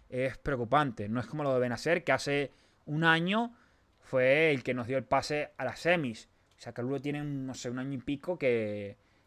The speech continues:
que no aparece y que no da señales de vida, así que también es preocupante por ese tipo de cosas. Vamos con uno de los protagonistas de la temporada, gente, el holandés, que también tiene cara de filipino, Tijani Reinders.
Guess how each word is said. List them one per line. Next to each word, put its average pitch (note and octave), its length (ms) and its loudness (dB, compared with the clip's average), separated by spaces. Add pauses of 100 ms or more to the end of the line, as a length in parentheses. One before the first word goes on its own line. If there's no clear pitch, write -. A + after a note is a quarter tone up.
(180)
que A2+ 180 -6
no A#2 80 -4
aparece C3+ 480 2
y F#3 80 0
que B2 140 0
no A#2 200 -4
da B2+ 320 4
señales B2 360 -4
de B2+ 100 -2
vida, C#3 220 0
así C#3 160 -6
que B2+ 60 -4
también A#2+ 260 -4
es C#3+ 140 -8
preocupante A2+ 440 -4
por A2 120 -4
ese G#2 200 -10 (100)
tipo A2+ 220 -10
de A2 80 -6
cosas. - 360 -6 (400)
Vamos C4+ 240 6
con B3+ 140 12
uno C4+ 140 8
de C4 80 12
los B3 100 12
protagonistas G#3 680 4
de G3 60 6
la F#3 60 0
temporada, F#3+ 520 4
gente, G#3 500 2
el F3 100 6
holandés, F3 640 4 (420)
que B2+ 100 -8
también B2+ 220 -2
tiene C#3 160 -4
cara C3+ 200 6
de C3 120 4
filipino, F3+ 560 0 (320)
Tijani G3+ 560 0
Reinders. G#3+ 760 0